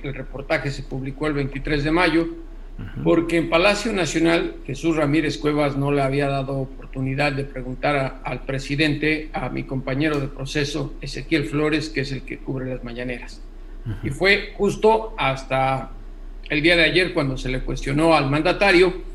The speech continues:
Speaker 1: que obviamente, eh, me parece, reaccionó sin conocer el asunto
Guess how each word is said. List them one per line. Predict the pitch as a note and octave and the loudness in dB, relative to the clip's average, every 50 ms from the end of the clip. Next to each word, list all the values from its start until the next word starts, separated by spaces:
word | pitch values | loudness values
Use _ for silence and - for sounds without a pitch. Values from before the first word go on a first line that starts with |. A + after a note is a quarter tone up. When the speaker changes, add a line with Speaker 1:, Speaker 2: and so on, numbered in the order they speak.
| - - - - - - - | -12 -12 -12 -10 -10 -8 0
Speaker 1:
que | - | 2
obviamente, | A#3+ B3 B3+ A#3+ A#3 A#3 A#3 A3+ A3+ A#3 A#3 A#3 A3 A3+ - - - - | 4 6 6 6 6 6 4 4 4 6 6 6 6 2 -4 -8 -10 -4
eh, | E3+ D#3 D3 C#3+ | 0 2 2 2
me | C#3 C#3 C#3 C#3 | 4 2 0 2
parece, | - D3+ D#3 E3+ F#3 E3+ - - F3 - - - - - - - | 4 4 6 6 6 6 4 2 -2 -2 -4 -8 -12 -12 -14 -10
reaccionó | - C#3+ B2+ C#3 C#3+ D3 C#3+ C#3+ C#3 C#3 - - D3+ D3+ D3 D3+ E3 F3 F3 E3+ E3 | -8 -4 -2 2 4 4 6 6 4 2 0 -2 0 2 4 6 6 6 6 4 4
sin | - - D#3 D3 C#3 | 2 2 2 2 2
conocer | C#3+ C#3 C#3+ C#3+ C#3 C3 - E3+ F3 F3 D#3+ | 0 0 2 2 0 0 2 2 4 6 6
el | D#3 C#3+ C#3 | 4 4 2
asunto | C3+ - - G3+ F#3+ E3 - F#3+ F#3 F#3+ F#3+ - | 0 2 2 4 4 4 4 2 2 2 0 -6